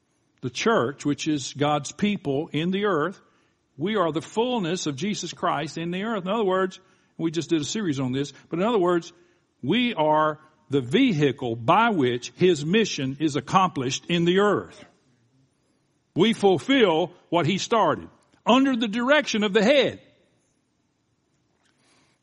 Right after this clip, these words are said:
It's when we get disconnected from the head that we have problems.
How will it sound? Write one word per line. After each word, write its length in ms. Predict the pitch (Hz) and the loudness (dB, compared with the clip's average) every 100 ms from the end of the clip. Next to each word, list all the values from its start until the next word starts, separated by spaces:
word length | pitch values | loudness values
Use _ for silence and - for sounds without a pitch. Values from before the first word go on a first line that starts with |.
| _ _ _ _ _ _ - | _ _ _ _ _ _ -10
It's 160 | 120 165 | -8 -4
when 160 | 165 | -4
we 80 | 170 | -2
get 240 | 156 151 | -2 -2
disconnected 680 | 135 160 - 147 147 139 117 | -2 -4 -4 -4 -4 -4 -6
from 160 | 113 101 | -6 -8
the 120 | 104 | -6
head 580 | 127 254 185 131 135 117 _ - | -2 0 0 -2 -6 -18 _ -12
that 100 | 123 | -8
we 140 | 123 | -6
have 120 | 104 87 | -6 -10
problems. 640 | 92 80 87 107 - - | -14 -14 -18 _ -20 -20